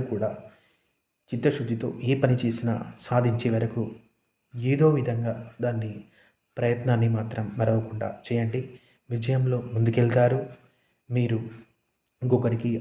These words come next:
ఆదర్శంగా నిలబడతారు అనేది నా యొక్క భావన. Thank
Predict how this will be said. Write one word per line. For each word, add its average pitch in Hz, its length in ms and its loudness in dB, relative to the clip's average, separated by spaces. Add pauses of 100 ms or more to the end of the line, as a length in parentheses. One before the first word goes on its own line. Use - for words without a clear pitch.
ఆదర్శంగా 113 440 0
నిలబడతారు 107 680 -2
అనేది 113 320 0 (240)
నా 113 120 -4
యొక్క 101 180 -8 (200)
భావన. 101 240 -10 (840)
Thank 110 180 0